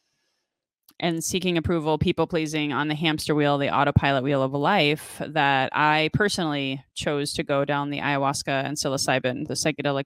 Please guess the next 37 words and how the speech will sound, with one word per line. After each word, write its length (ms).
plant 300
medicine 560
journey, 460
the 60
healing 480
journey 380
to 100
go 180
within. 360
So 100
that 160
was 140
my 100
path. 280
Now, 60
you 140
might 160
find 240
other 320
modalities, 840
you 60
might 180
find 200
other 220
ways. 460
There's, 300
there's 200
many 340
paths 560
to 100
going 300
within. 500
But 100
I 40
will 120
tell 260
you, 260